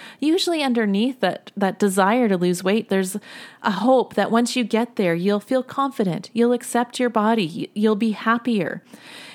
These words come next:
and then it'll solve the problems that you're having. But usually it doesn't. Often what occurs is the road to the goal is really challenging, difficult, and not enjoyable. So that's why we, we rely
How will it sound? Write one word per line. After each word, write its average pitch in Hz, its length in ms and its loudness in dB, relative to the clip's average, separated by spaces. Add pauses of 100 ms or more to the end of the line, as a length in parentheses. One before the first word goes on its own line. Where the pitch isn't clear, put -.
and 233 180 2
then 254 300 2
it'll 233 240 2
solve 247 640 2
the 226 80 4
problems 226 560 2
that 185 120 -2
you're 196 120 -2
having. 214 580 -2 (460)
But - 160 -6
usually 220 480 -2
it - 120 -8
doesn't. 220 520 0 (880)
Often 214 580 2
what 170 100 2
occurs 196 500 0
is 180 160 -2
the 185 140 2
road 196 440 2
to 262 100 0
the 226 100 0
goal 214 480 0
is 185 240 -2
really 180 360 -2
challenging, 226 880 -2
difficult, 240 640 0 (100)
and 175 280 2
not 170 240 4
enjoyable. 180 800 2 (360)
So - 240 0
that's 233 400 2
why 190 140 4
we, 190 200 2 (260)
we 190 300 0
rely 170 460 0